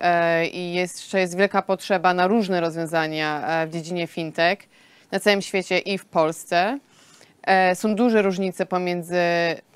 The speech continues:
powiedzmy, Wielką Brytanią a, e, Polską. Natomiast, e, z tego, co widzę, jest,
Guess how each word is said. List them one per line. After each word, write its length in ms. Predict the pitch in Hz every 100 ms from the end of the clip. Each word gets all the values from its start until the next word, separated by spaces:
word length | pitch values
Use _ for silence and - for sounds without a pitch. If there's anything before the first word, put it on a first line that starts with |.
| 107 _
powiedzmy, 440 | 190 170 180 185 175
Wielką 320 | 190 196 185
Brytanią 760 | 185 175 180 175 170 165 165 160
a, 580 | - 165 160 160 156 -
e, 180 | 165 165
Polską. 800 | - 180 165 175 - 277 349 311
Natomiast, 640 | 220 220 247 233 226 - 214
e, 260 | 202 202
z 40 | 196
tego, 220 | 226 220
co 120 | 220
widzę, 200 | 226 233
jest, 520 | 220 220 - - 196